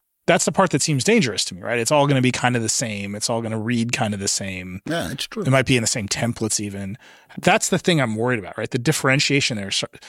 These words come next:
Speaker 1: even the text starts to collapse to the same thing.
Speaker 2: I agree. But, but this is assuming they all just go in and click a button.
Speaker 1: Yeah.
Speaker 2: And, uh, let me tell you, the number one lesson we learned from A D I,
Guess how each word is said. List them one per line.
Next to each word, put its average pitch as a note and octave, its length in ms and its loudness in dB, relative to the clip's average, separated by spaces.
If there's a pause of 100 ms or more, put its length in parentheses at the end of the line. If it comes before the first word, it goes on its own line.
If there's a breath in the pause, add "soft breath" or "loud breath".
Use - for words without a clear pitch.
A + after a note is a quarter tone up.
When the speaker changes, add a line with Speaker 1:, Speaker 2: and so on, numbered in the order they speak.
(180 loud breath)
Speaker 1:
even D#3+ 260 4
the A2 80 0
text - 340 0
starts - 260 -4
to - 100 -6
collapse G2+ 480 -6
to - 80 -6
the G2 180 -4
same F#2 160 -10
thing. - 220 -12 (380)
Speaker 2:
I C#3+ 160 0
agree. F3 360 0 (100)
But, B2 260 0
but C3+ 120 4
this F#3+ 180 2
is A3 160 -2
assuming C#3 640 2 (400)
they B2 80 6
all C3 200 6
just A#2 220 0
go A#2+ 120 2
in A2 160 4
and F#2 100 0
click G2+ 200 -4
a E2+ 80 -6 (160)
button. D2+ 380 -2 (380)
Speaker 1:
Yeah. B2 140 4
Speaker 2:
And, B2+ 80 2
uh, C#3 140 4
let G3 100 4
me A#3 60 4
tell F3 200 4
you, G#2 40 4
the B2 140 2
number F3 260 4
one E3+ 220 6
lesson A2+ 320 2
we F#2 80 -2
learned G2+ 180 -4
from F#2 140 -6
A G#2 100 0
D F2+ 160 -2
I, F2+ 340 -2